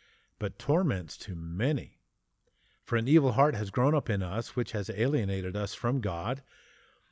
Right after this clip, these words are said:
and has brought us into corruption and the ways of death, and has shown us the paths of perdition and removed us far from life, and that not merely for a few, but for almost all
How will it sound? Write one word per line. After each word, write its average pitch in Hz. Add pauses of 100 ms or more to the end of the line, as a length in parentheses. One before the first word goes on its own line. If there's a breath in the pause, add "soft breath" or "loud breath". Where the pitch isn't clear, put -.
(320 soft breath)
and 143
has 127
brought 117
us 120
into 113
corruption 104
and 107
the 101
ways 90
of 87
death, 123 (580 soft breath)
and 135
has 123
shown 156
us 131
the 110
paths 139
of 117
perdition 120
and 113
removed 117
us 123
far 104
from 110
life, 131 (600 loud breath)
and 110
that 131
not 113
merely 104
for 92
a 82
few, 104
but 95
for 104
almost 107
all 117